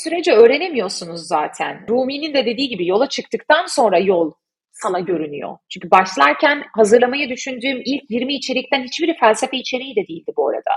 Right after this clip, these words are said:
Ben üçüncü, dördüncü içerikte hasbelkader felsefe neden Yunan'da değil Mısır'da başladı diye bir video çektikten sonra insanlar bana, "Aa, sen felsefede lisans, yüksek lisans yapmışsın. Bize bunu anlatsana." falan dedi. Ve ben o arada fark ettim ki, "Aa, böyle bir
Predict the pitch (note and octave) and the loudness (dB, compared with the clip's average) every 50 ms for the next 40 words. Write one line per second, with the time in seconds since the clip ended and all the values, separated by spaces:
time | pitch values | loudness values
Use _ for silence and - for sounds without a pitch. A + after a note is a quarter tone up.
0 | - _ _ - A#3 A#3 B3+ C4 - - A#3 - - C#4 C#4+ C4 D#4+ B3 C4+ B3 | -4 _ _ 6 8 8 8 6 6 2 -2 -2 -2 -6 -2 -2 0 4 6 6
1 | A#3+ A#3+ - C4+ C#4 C4 D4+ D4 C#4 - C#4 C4 B3+ B3+ - - C4 - - D4+ | 6 6 4 0 -2 -2 -2 -2 -2 -2 -2 -2 -2 -4 -2 -2 -2 4 4 2
2 | D#4 - - B3+ A#3+ A3+ - - A3 G3+ G#3+ G3+ G3+ G3+ G3+ - _ - B3+ A#3 | 4 4 4 4 4 4 2 -2 2 6 6 6 6 4 0 -12 _ 0 4 4
3 | A3+ A3+ - C4 B3+ D4 C#4+ B3+ B3+ B3 B3 A#3+ B3 A#3+ A#3 B3 A#3 A#3 A3+ A3 | 4 4 2 -2 -4 -4 -4 -2 -2 0 0 0 0 -2 -6 -4 -4 -4 -2 -2
4 | A#3 G#3 A3 A3+ A3 A3+ B3 A#3+ - - - G#3+ A#3 A3 F3+ G3+ G#3 G#3 - A#3 | -4 -4 -4 -6 -8 -8 -10 -10 -8 -8 -4 -2 -2 2 2 2 0 0 -4 -8
5 | A#3+ G#3 A#3 G3+ A3+ G#3 F#3+ A3 B3+ D4 D4 D4 B3 - - A3 G#3 - _ A3 | -8 -6 -4 -4 -4 -4 -4 -6 -8 -8 -8 -8 -10 -6 -6 -6 -6 -6 _ -20
6 | - _ E4 F#4 A4 A4+ - - B3 G3 F3 F3 - - - A#3+ B3 C4 - D#4 | -4 _ -4 -2 -2 -6 -4 -2 -2 0 0 -2 -2 -2 -4 -6 -6 -4 -4 -4
7 | C#4+ C#4+ D4+ D#4 D4+ D4+ D4 C4 C4+ D4 D#4 D4+ - D4+ D4 C#4 - B3 A#3 A3+ | -4 -2 -2 -2 0 0 0 0 0 -2 -2 -4 -4 -4 -6 -2 0 0 0 0
8 | - - - C#4+ D4 C#4 A#3+ A#3 - D4+ D4 D#4 - - A#3+ - - F#4 F4+ D#4 | -2 -6 -8 -6 -6 -6 -8 -6 -6 -6 -6 -6 -6 -8 -10 -6 -6 -6 -6 -6
9 | - - G#3+ G3+ G#3+ G3+ - G3+ F#3 - F#3 - - - F#3+ F#3+ A3+ B3+ E4 D4+ | -6 -2 -2 -2 -2 0 -2 -2 -2 -2 -10 -14 -12 -10 -8 -6 0 0 2 2
10 | F4 F4+ D#4+ D#4+ C4 A#3 C4+ C#4 - - G4+ F#4+ F4+ - - A3 G#3 A#3 C4 D4 | 4 6 6 6 6 6 2 2 4 4 4 4 4 4 4 6 6 6 6 2
11 | B3+ F#3+ F3 D3+ - - - - _ _ _ - - B3+ - E4+ F4+ G4 G#4+ A#4 | 0 -4 -6 -6 -6 -8 -10 -10 _ _ _ 0 2 6 6 6 6 6 2 4
12 | A#4+ A#4+ - D#4+ - - C4+ B3 B3+ - - E4 - - A#4 G4+ E4 C#4+ D4 D#4+ | 2 4 4 4 4 6 2 2 2 0 -6 -8 -8 -10 -6 -6 -4 -4 -2 -2
13 | E4 C4 D4+ D#4 E4 D#4+ D#4 E4 D#4+ - | -2 -2 -2 -4 -4 -4 -6 -8 -10 -12